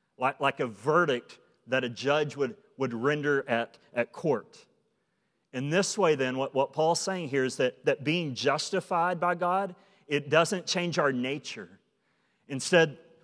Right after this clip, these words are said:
we're, we're still sinners. We still sin. So it doesn't change, being justified doesn't change our nature. Instead, it changes our status. Meaning, even though we're still sinners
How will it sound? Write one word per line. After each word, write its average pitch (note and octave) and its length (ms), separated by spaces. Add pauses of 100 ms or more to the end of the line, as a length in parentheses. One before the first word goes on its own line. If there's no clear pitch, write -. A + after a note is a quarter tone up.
we're, D#3 260
we're D#3+ 140
still F#3+ 440
sinners. C3+ 720 (600)
We D3+ 140
still F3 600 (120)
sin. B2 640 (760)
So D#3+ 140
it D3 160
doesn't F3+ 420
change, D#3+ 340
being D#3 200
justified E3+ 640
doesn't D#3+ 300
change D#3+ 280
our B2+ 180 (220)
nature. C3 720 (340)
Instead, D3+ 480
it F3 100
changes E3 460
our C3+ 120
status. - 1080 (720)
Meaning, E3 380
even G3 300
though F#3 140
we're E3+ 120
still E3+ 480 (100)
sinners D3 680